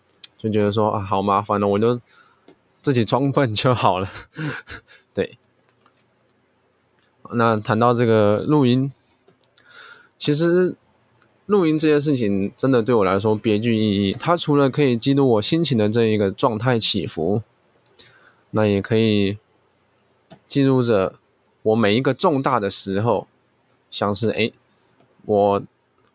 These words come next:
比如说第一次跟女生告白，或者是今天我比赛拿了第一名，又或者是我做了一件，呃，不能被原谅的事情，像是什么呢？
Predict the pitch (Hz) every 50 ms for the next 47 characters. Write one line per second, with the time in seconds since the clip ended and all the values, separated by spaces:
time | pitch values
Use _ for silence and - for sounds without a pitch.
0 | _ _ _ _ - 117 104 104 113 113 - 160 180 175 185 180 156 151 151 143
1 | 143 147 147 147 151 147 110 92 98 104 101 113 120 107 85 - - 57 52 117
2 | - _ - 113 101 98 - - 104 98 - - - - 156 151 139 156 151 131
3 | 127 135 - - 180 170 - - 135 95 67 - 135 _ _ - - - - _
4 | _ _ _ _ _ _ _ _ _ - 110 98 90 110 113 104 117 117 113 117
5 | 104 - - - 139 - _ _ _ _ _ _ _ _ _ - _ - - _
6 | _ _ _ - 117 113 113 120 104 101 101 107 123 117 101 98 95 - 147 139
7 | 117 104 101 104 107 - 139 127 107 - - - - - - - - - - -
8 | - - - - - - - - 104 101 101 98 98 98 98 98 98 101 98 98
9 | 101 104 104 - - - - - - - - - _ - - - - _ _ _
10 | _ _ _ _ _ _ _ _ _ _ _ _ _ _ _ _ _ _ _ _
11 | _ _ _ _ - 226 196 139 113 117 127 - 135 117 110 104 110 143 190 170
12 | 131 120 110 - - 151 117 98 110 92 80 127 - - - 175 139 120 127 139
13 | 123 - 95 95 95 98 98 98 101 110